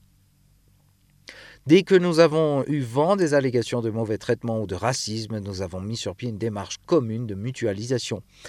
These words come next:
Il est ainsi, euh, parti donc, ce lundi en direction de Cracovie. L'ambassadeur de Côte d'Ivoire en Allemagne, dont la charge diplomatique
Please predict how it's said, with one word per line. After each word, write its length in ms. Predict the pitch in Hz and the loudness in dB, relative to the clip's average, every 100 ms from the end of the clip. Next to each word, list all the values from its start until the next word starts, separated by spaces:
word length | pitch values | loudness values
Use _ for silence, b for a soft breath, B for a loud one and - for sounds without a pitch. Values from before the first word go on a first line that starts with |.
| B B B | B B B
Il 140 | 143 170 | 2 4
est 140 | 170 | 6
ainsi, 540 | 175 151 165 165 160 | 4 2 -4 -2 4
euh, 140 | 135 120 | 4 4
parti 580 | - 156 - 147 170 180 | 2 -2 -4 -6 -4 -2
donc, 180 | 143 131 | -4 -6
ce 220 | - 143 | -6 -2
lundi 420 | 139 117 104 131 | 0 -2 -4 -4
en 140 | 123 107 | -4 -4
direction 480 | 117 113 - 135 | -4 -4 -4 -6
de 100 | 117 | -6
Cracovie. 1200 | 101 - 147 135 110 95 110 139 139 127 92 85 | -8 -6 -4 -2 -4 -4 -8 -8 -6 -6 -6 -8
L'ambassadeur 1000 | 87 110 98 95 - 95 104 101 92 87 87 | -6 -4 -4 -4 -4 -4 -4 -2 -4 -6 -8
de 80 | |
Côte 260 | 90 139 143 | -6 -2 -2
d'Ivoire 800 | 127 165 135 117 104 92 80 95 | -2 -6 -2 0 0 -2 -4 -8
en 120 | 90 | -10
Allemagne, 440 | 85 87 90 98 | -10 -10 -8 -8
dont 100 | 95 | -8
la 100 | 87 | -8
charge 360 | 90 - 104 98 | -6 -6 -6 -8
diplomatique 720 | 101 131 120 117 110 143 139 | -10 -8 -4 -4 -4 -6 -8